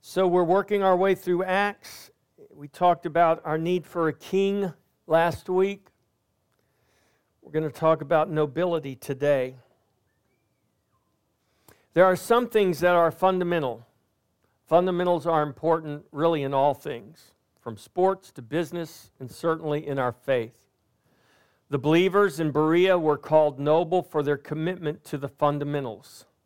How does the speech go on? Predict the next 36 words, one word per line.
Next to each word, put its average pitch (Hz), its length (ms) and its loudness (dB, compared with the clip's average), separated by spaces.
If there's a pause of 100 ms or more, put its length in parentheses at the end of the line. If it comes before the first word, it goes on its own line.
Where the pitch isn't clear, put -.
(240)
Fundamentals 147 800 -2
are 123 160 0
basic. 110 880 -10 (1400)
We 151 160 2
live 175 360 2
in 185 100 -4
a 156 80 0
day 165 360 2
and 160 100 -2
an 147 100 -2
age 156 320 0
when 147 160 -6
technology 160 800 -2
is 139 160 -6
leading 160 360 -4
us 160 300 0 (120)
far 165 280 4
beyond 147 460 -2
the 139 40 -6
basics. - 800 -6
For 147 160 0
example, 143 580 -4
we 143 200 -6
have 139 200 -2
devices 147 600 -2
now 127 260 -2
that 135 180 -6
have 147 300 0 (460)
capabilities 175 920 0
many 175 320 0
of 147 160 0
us 151 240 0
will 147 100 -4
never 151 400 2
fully 156 380 -2
use, 135 560 -8